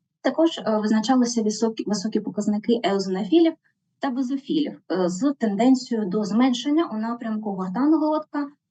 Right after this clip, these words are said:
ротоглотка, носоглотка. При дослідженні загального імуноглобуліну І було виявлено підвищення його рівня до двохсот дев'яносто вісьми міжнародних одиниць на мілілітр.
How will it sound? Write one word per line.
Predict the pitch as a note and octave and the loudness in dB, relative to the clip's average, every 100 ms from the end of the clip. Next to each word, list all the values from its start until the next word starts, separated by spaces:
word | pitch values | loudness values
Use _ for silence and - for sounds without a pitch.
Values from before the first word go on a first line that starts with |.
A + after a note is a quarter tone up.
| _ | _
ротоглотка, | G3 A3 B3+ A#3 B3+ B3 - A#3+ - | -10 -6 -2 0 0 -2 -2 -4 0
носоглотка. | E4+ F3 F3+ F#3+ F#3 D#3+ - - _ _ _ _ _ _ - | 0 0 -2 -6 -4 -4 -6 -14 _ _ _ _ _ _ -2
При | C4 | 0
дослідженні | B3+ - C#4 A#3+ B3 A#3+ A3+ | 0 0 0 4 6 6 2
загального | F#3+ F#3 G3+ F#3+ F3+ | -2 0 0 0 -2
імуноглобуліну | F#3 F#3 F#3 F#3 F3+ E3+ D#3 C#4 | -2 -2 -2 -2 -2 0 0 2
І | D#4 F#4 | 4 4
було | B3 A#3 | 2 -2
виявлено | A3+ B3 A3 G#3+ G#3 | -2 -2 -2 -2 -4
підвищення | F3 F3 F3 F3+ F#3 F3 | -4 -2 -2 -2 -4 -4
його | F#3 F#3+ | -2 -2
рівня | B3 D#4+ C#4+ C4 A#3+ | 0 2 2 0 -2
до | E3+ G3+ D4 D4+ _ _ _ - | -6 -4 -4 -6 _ _ _ -12
двохсот | F3+ F#3+ - D4+ | -8 -8 -6 -4
дев'яносто | A3 F#3 A3+ B3 G3 | -2 -2 -4 -4 -6
вісьми | F3+ F#3 F#3 A3 B3+ A#3+ - - | -8 -6 -2 0 0 -2 -8 -10
міжнародних | G3 F#3+ F3 F3+ F#3 G3+ A3+ F3+ | -8 -6 -4 -4 -4 -4 -6 -4
одиниць | F3+ G3 G#3 | -2 -2 -2
на | G3+ | -2
мілілітр. | F3+ E3 D3+ | 0 0 -2